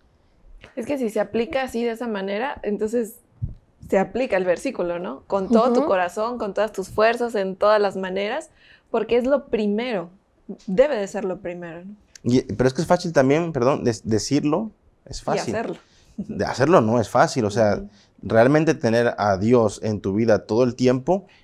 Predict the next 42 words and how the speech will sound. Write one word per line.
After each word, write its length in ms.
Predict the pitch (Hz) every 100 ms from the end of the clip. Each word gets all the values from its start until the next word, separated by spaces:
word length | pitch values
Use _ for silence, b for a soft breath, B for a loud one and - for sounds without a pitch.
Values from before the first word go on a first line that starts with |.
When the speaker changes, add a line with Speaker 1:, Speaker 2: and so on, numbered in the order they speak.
| b
Speaker 3:
es, 220 | 107 -
es 200 | 90 -
una, 160 | 143 160
es 220 | 110 -
algo 200 | 135 156
que 80 | 139
se 100 | 113
puede 260 | - 120 135
convertir 420 | 131 104 101 120
en 100 | 123
algo 120 | 123
complicado, 480 | 117 107 113 131 131
porque 380 | 104 - 98 - -
caeríamos, 540 | 110 107 113 123 123
por 120 | 127 107
ejemplo, 320 | 117 110 123
en 100 | 110
el 80 | 104
hecho 180 | 98 113
de 120 | 104
que 160 | 107 -
significa 760 | - - - - 123 107 127 139
que 120 | 135
todo 160 | 135
el 80 | 135
tiempo 220 | 147 135
tengo 200 | - 143 135
que 60 |
estar 180 | 123 127
en 40 | 135
la 60 |
iglesia 320 | 117 117 120 120
orando, 420 | 113 123 127 120
todo 140 | 127
el 60 | 117
tiempo 240 | 123 117
tengo 180 | 127 127
que 60 | 117
estar 160 | 120
en 60 | 117
la 60 | 110
iglesia 480 | 110 113 131 120